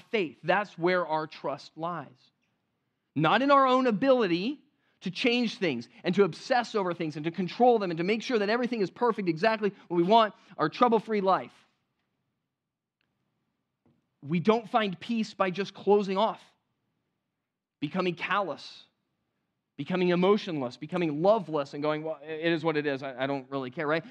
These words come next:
Both of those are, neither of those are responses in faith. Being still is a response in faith.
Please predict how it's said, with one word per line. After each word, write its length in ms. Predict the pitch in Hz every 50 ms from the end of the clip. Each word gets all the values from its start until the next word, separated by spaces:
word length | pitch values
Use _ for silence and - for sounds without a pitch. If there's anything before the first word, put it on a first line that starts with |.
| - - -
Both 340 | 160 208 214 247 277 233
of 100 | 247 247
those 240 | 196 202 185 175 156
are, 140 | 180 170 170 -
neither 440 | 170 190 202 214 277 320 302 233 196
of 100 | 170 156
those 220 | 170 156 143 135
are 80 | 156 151
responses 840 | 151 156 151 - - 196 185 175 170 - - 131 120 113 110 - - _ _ _ _ _ _ _
in 140 | - 120 117
faith. 380 | 117 - - 190 151 - - _ _ _ _ _ _ _ _ _ _ _ _ _ _ _ _ _ _ _ -
Being 360 | - 160 160 151 139 131 123 123
still 600 | - - - - - 240 190 135 117 85 85 - _ _ _ _ _ _ _ _ _ _ _ _ _ _ _ _ _ _ _ _ _ _ _ _ _ _ _ _ _ _
is 120 | 139 123
a 80 | 123 117
response 680 | 107 123 - - - 170 151 127 123 - - - - -
in 100 | 101 110
faith. 360 | - _ 156 151 120 92 -